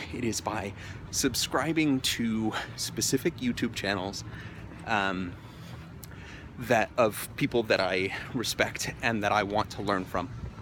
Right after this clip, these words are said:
And so it is simply going through my subscriptions and looking at those specific videos that I know I'm gonna get something from,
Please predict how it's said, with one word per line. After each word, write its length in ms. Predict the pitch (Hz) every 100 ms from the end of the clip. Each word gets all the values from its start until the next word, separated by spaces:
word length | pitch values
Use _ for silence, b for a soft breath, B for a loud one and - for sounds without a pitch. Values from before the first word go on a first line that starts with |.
| - - - - - B B B -
And 200 | 123 120
so 360 | 135 117 117 - -
it 140 | 156
is 260 | 120 113 - - B B B B
simply 400 | - 143 156 131
going 320 | 123 131 131
through 180 | - 123
my 160 | 110
subscriptions 920 | 101 117 - 139 120 - 95 101 98 - B B B B -
and 240 | 98 117
looking 280 | 127 143 123
at 180 | - 110
those 260 | 107 104
specific 540 | - - 107 127 160 131
videos 480 | 120 104 104 104
that 100 | 110
I 100 | 101
know 280 | 95 104 110
I'm 100 | 113
gonna 140 | 110 95
get 180 | 95
something 360 | - 98 95 95
from, 340 | - 90 98